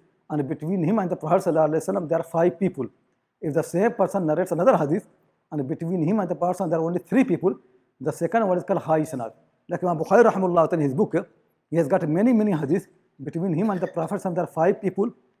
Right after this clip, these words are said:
six people, sometimes seven, sometimes even eight, and the, sometimes four. The highest Bu-, Imam Bukhari has got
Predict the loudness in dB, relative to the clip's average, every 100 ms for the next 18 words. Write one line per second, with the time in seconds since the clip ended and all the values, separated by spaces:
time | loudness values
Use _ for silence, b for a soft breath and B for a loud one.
0 | _ -6 -6 -4 -6 -4 -4 -6 -6 -4
1 | -4 -2 2 4 2 -4 -14 _ -6 -4
2 | -2 -2 2 4 2 -2 -18 _ -8 -6
3 | -4 -4 -4 -4 0 8 8 8 0 -20
4 | _ -6 -2 4 6 6 0 -2 0 0
5 | 0 -2 2 2 4 2 4 4 0